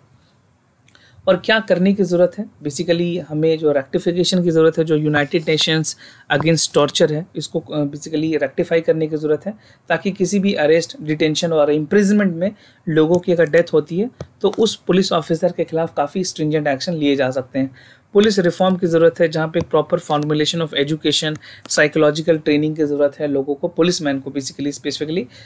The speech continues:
ताकि वो जो क्रिमिनल्स हैं, जो जिन्होंने डिटेन किया जिन लोगों को, उसको सही तरीके से स-, डील कर सकें। सीसीटीवी कैमरा इंस्टॉल होने की ज़रूरत है पुलिस स्टेशंस में या इंटरोगेशन रूम में, ताकि एक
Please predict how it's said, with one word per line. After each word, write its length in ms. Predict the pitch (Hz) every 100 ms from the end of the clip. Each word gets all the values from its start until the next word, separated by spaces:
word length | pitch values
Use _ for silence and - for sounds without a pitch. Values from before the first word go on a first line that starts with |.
| -
ताकि 260 | - 202 190
वो 280 | 180 196 175
जो 100 | 156
क्रिमिनल्स 560 | 165 151 156 185 180
हैं, 180 | 156 151
जो 160 | 156 151
जिन्होंने 400 | 151 156 165 156
डिटेन 380 | 151 147 170 175
किया 200 | 165 151
जिन 160 | 156
लोगों 220 | 147 143
को, 220 | 139 202 - - -
उसको 220 | 175 - 196
सही 220 | 165 175
तरीके 340 | 170 156 160
से 140 | 151 196
स-, 160 | - - 147
डील 240 | 143 147
कर 120 | 147
सकें। 280 | 131 127 - - - - - - -
सीसीटीवी 520 | 190 202 208 214 214
कैमरा 360 | 202 175 185
इंस्टॉल 340 | 185 165 180 170
होने 200 | 165 170
की 80 | 170
ज़रूरत 260 | 165 165
है 60 | 170
पुलिस 280 | - 165 -
स्टेशंस 420 | 165 147 170 165
में 220 | 165 180 151
या 120 | 147
इंटरोगेशन 560 | 151 151 160 156 165
रूम 240 | 165 151 156
में, 180 | 175 262 - - _ -
ताकि 340 | 165 240 247 - -
एक 140 | 180